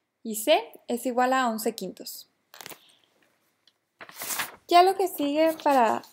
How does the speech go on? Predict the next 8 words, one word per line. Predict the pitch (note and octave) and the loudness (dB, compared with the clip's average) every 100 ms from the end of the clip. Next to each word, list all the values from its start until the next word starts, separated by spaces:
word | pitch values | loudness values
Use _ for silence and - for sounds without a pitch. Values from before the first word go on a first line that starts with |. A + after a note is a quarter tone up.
| _ _ _ - | _ _ _ 4
terminar | B3 A3 A3+ A3 A#3 C4+ E4 | 6 4 0 0 0 -2 -2
con | D#4+ C4+ | 0 0
el | A#3+ | 0
problema | A3+ A3 A#3+ E4 - - _ _ - _ _ _ _ _ _ _ _ _ - | 0 0 0 -2 -6 -10 _ _ -20 _ _ _ _ _ _ _ _ _ -2
es | A3 A3 A3 G#3+ - _ _ _ - - | 0 2 0 -8 -18 _ _ _ -20 -12
en | G3 | -6
la | F#3+ F#3+ | -6 -6
función | G3 G3 - A3+ B3+ | -8 -8 -6 -4 -4